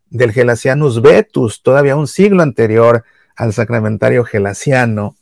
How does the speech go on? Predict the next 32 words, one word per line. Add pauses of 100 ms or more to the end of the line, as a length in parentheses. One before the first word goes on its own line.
(320)
Una
parte
de
la
oración
colecta
provenía
del
Gelasianus
Vetus, (440)
pero
otra
parte
venía
de
una
homilía (160)
de
León
Magno,
de
allá
por
el
siglo
quinto,
una
cosa
así.
O
sea,
era,